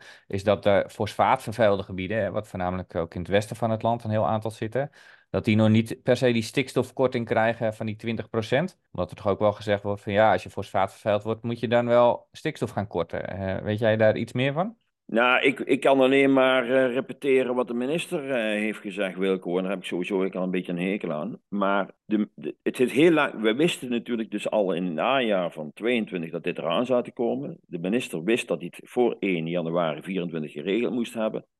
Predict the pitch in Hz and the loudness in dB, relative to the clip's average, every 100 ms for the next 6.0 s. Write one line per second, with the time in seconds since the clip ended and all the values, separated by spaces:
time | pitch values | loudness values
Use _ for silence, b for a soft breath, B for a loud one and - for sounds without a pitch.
0 | _ - 98 92 95 90 104 139 - - | _ -2 0 2 0 2 2 2 0 0
1 | 113 - 92 95 92 104 107 95 92 90 | 0 -2 -4 0 0 -2 -2 -4 -2 -4
2 | 85 - 95 92 - 87 85 85 - _ | -4 -2 -2 -4 -4 -2 -2 -6 -12 _
3 | _ - 101 117 107 107 - 101 90 - | _ 0 4 6 6 2 2 2 0 -4
4 | 90 - 92 95 76 98 107 85 73 - | -4 -2 -2 -2 0 0 0 -2 -6 -12
5 | - 76 69 65 - - 64 65 62 55 | -12 -6 -4 -6 -12 -12 -8 -6 -6 -8